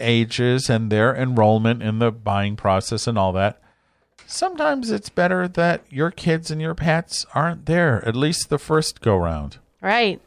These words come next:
Speaker 2: So if you've got a really small child in a stroller and you need to take it out of the stroller and in the stroller and out of the stroller and in the stroller every time you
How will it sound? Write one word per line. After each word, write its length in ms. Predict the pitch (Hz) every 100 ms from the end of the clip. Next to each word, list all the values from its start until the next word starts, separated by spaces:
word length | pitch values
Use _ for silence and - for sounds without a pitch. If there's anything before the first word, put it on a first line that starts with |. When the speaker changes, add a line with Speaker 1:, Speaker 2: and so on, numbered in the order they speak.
| -
Speaker 2:
So 220 | - 190
if 120 | 185
you've 140 | 220 247
got 240 | 254 196
a 60 | 202
really 320 | 190 202 220
small 280 | - 220 220
child 400 | 226 220 220 214
in 140 | 190
a 40 |
stroller 640 | 170 - 196 190 214 226 247
and 160 | 226 233
you 80 | 240
need 180 | 240 214
to 80 |
take 220 | 208 202 208
it 120 | 190
out 240 | 202 226
of 60 | 247
the 80 | 247
stroller 440 | - 233 233 240
and 80 | 214
in 120 | 214
the 80 | 220
stroller 320 | - 220 214
and 100 | 196
out 140 | 185 208
of 60 |
the 80 | 208
stroller 340 | - 214 208
and 100 | 202
in 120 | 220 240
the 60 |
stroller 400 | - 208 196 196
every 200 | 196 208
time 260 | 208 214 202
you 260 | 190 190